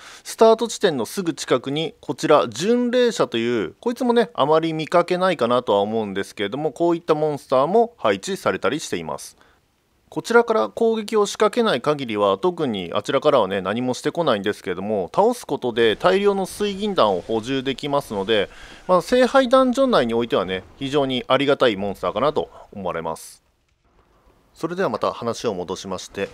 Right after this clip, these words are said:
えー、床のね、罠に気をつけつつ番犬の元へと向かうことにしましょう。はい、こちらの部屋を突っ切りまして、この角にね、モンスターいるので、それだけ気をつけます。そしてこの正面ですね、こちらの正面をまっすぐ進んでいくと、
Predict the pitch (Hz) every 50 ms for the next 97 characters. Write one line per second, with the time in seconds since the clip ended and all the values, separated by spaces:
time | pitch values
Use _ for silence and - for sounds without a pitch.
0 | - - - - - - 98 95 92 92 95 104 113 - 156 151 147 147 151 131
1 | - 117 131 147 147 123 104 85 - - - 139 147 135 - - - 156 147 -
2 | - - 170 156 120 117 117 123 120 - 123 120 120 117 117 113 - 143 156 196
3 | 185 147 110 - 92 92 - 90 - - 120 143 147 - - 98 87 82 82 -
4 | - 92 85 76 71 - _ _ - - _ _ _ _ - 110 101 - - 113
5 | - - 143 139 131 131 131 127 - - 139 131 131 127 127 123 110 - - 135
6 | 143 - - - - - - _ _ - 110 101 104 101 101 - - - 92 -
7 | - 185 190 - - 233 214 156 110 92 95 92 90 90 110 131 127 - - 85
8 | 87 85 85 80 78 73 73 73 _ - 143 143 135 120 110 95 - 107 92 87
9 | - - - - 76 73 - - - - - - - - - - - - - _
10 | - 190 180 - - 220 - 180 170 170 160 - - 185 185 180 180 170 127 90
11 | - - 90 95 101 104 101 98 - 107 - - 156 151 139 139 143 139 - -
12 | 151 143 143 147 151 147 139 131 123 127 131 123 78 - - 113 120 123 - -
13 | - - - - 156 147 147 143 - - - - 151 151 151 147 143 147 139 147
14 | 151 - 165 170 165 - -